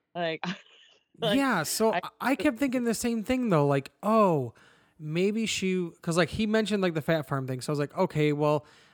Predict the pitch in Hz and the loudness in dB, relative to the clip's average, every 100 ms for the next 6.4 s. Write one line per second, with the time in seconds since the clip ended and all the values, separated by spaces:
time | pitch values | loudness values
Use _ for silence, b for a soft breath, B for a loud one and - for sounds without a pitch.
0 | b 156 165 180 - - 208 202 180 170 | b -2 2 2 0 -2 0 2 2 0
1 | 156 151 185 220 208 165 - 147 147 147 | -2 0 2 4 4 2 0 0 2 2
2 | 143 160 147 156 143 151 151 147 135 143 | 0 -2 -2 -2 0 0 2 2 0 0
3 | 143 143 135 135 135 - _ - - - | 0 0 0 0 -4 -10 _ -12 -8 -4
4 | 151 147 139 - _ _ _ _ _ 151 | -2 0 0 -2 _ _ _ _ _ 2
5 | 156 147 143 139 135 131 120 131 127 277 | 2 4 2 2 2 2 -2 -4 -4 0
6 | 262 131 117 - | 2 0 -6 -14